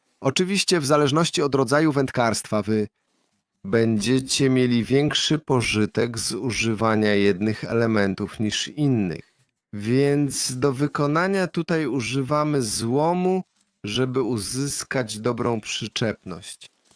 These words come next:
Wyraźnie widać, że to jest polichlorek winylu, zmontowany i sklejony element z polichlorek winylu, a tutaj mamy tuleję, która została uformowana na szyjce butelki, żeby ją trochę rozszerzyć i w ten sposób stworzyć cewkę.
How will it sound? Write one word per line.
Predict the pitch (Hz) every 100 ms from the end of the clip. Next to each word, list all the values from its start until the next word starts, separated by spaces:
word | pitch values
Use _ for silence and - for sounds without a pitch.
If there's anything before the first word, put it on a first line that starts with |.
| _ -
Wyraźnie | 113 131 170 175 170
widać, | 127 120 143
że | 143
to | 156
jest | 151 147
polichlorek | - 135 131 110 104 113
winylu, | 127 160 151 95 _ _ -
zmontowany | 113 120 120 120 127 156 165
i | 127
sklejony | - 120 113 139 147
element | 117 117 120 117
z |
polichlorek | - 110 101 113 113
winylu, | 95 104 95 101 147 _ _ -
a | 110
tutaj | - 160 170 175
mamy | 151 143 139
tuleję, | 135 - 117 107 92 90 82 - _ _ _ _
która | - 123 123 117
została | 98 110 - - 165 170 139 -
uformowana | 135 - 131 117 113 104 131 143 139
na | 131
szyjce | 120 - 147 135 131
butelki, | 110 110 110 98 - 101 - _ _ _
żeby | 104 110 127 139
ją | 139 139
trochę | 139 165 170 156 165 156
rozszerzyć | 147 - - 117 101 98 127 -
i | 135
w | -
ten | 151 143
sposób | - 123 - 139 -
stworzyć | - - 113 127 -
cewkę. | - 175 139 - 87